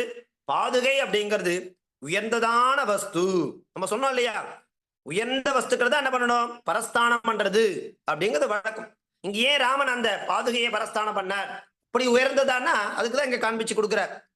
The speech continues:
உயர்ந்த பட்டம் வேண்டாங்கிறார், பரம்பரையா வந்த பட்டம். அதே மாதிரி ஆசையான ஜனங்கள், பிரீத்தியான மக்கள், அப்புறம் மாத்ருபூமி, இது எல்லாத்தையும் காட்டிலும் பரதன், அந்த ராமர் அந்த பாதுகையை மட்டும் விடவே இல்லையா. இந்த பாருங்கோ,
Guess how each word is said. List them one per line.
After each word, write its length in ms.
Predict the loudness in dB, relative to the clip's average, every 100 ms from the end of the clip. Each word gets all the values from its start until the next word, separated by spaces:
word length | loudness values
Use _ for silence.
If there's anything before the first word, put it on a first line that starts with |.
| _ _ _ -8
உயர்ந்த 460 | -2 0 0 2 2 0
பட்டம் 380 | -2 -2 -2 -2
வேண்டாங்கிறார், 640 | -2 -2 -2 -2 -2 -4 -10 -20 _ _ -4
பரம்பரையா 480 | -2 0 2 2 2
வந்த 180 | 0 0
பட்டம். 320 | 0 -2 -4 -8 -20 _ _ _ _ _ _ -2
அதே 140 | 0
மாதிரி 200 | 2 2 2
ஆசையான 440 | 2 2 2 2 0
ஜனங்கள், 420 | -2 -2 0 -2
பிரீத்தியான 460 | -2 -2 0 0 0
மக்கள், 360 | -2 -2 -2 -4 -8 -16 _ _ _ _ _ _ _ -6
அப்புறம் 300 | 0 0 0 -4 0
மாத்ருபூமி, 720 | 2 4 4 4 4 4 2 -2 -10 -18 _
இது 140 | _ -2
எல்லாத்தையும் 520 | 2 2 2 0 2
காட்டிலும் 420 | 0 2 0 0 -6 -2
பரதன், 380 | 0 2 0 -2 -6
அந்த 160 | -6 -6 -8 _ _ _
ராமர் 440 | 0 2 2 0 -2 -4
அந்த 140 | -2 -2
பாதுகையை 440 | 2 2 2 2 2
மட்டும் 220 | 0 0
விடவே 240 | 0 0 0
இல்லையா. 240 | 0 -4 -6 -12 _ _ _ _
இந்த 140 | _ -2
பாருங்கோ, 340 | -2 0 2